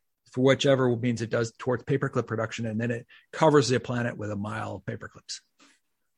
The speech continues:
And then it goes into space and does the same through the whole universe, right? That simple goal is everything for it, and it keeps on going. And, um,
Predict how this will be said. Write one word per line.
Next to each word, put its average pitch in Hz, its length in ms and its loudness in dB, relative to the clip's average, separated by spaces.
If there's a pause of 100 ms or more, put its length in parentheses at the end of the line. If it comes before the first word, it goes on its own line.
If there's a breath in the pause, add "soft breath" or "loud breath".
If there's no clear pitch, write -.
(500)
And 104 120 -6
then 113 220 -4 (360)
it - 120 -20
goes 127 180 2
into 156 160 4
space 202 320 6
and 135 80 -2
does 139 120 4
the 135 80 0
same 131 280 0
through 120 180 -2
the 117 120 0
whole 120 220 2
universe, 117 460 0 (240 loud breath)
right? 139 200 2 (180 loud breath)
That - 180 2
simple 151 360 8
goal 131 320 6
is 120 140 0
everything 117 340 -2
for 113 240 -6
it, - 60 -12
and 117 80 -10
it 107 80 -10
keeps - 180 -6
on 110 120 -4
going. 107 300 -6 (580)
And, 135 280 4
um, 135 220 8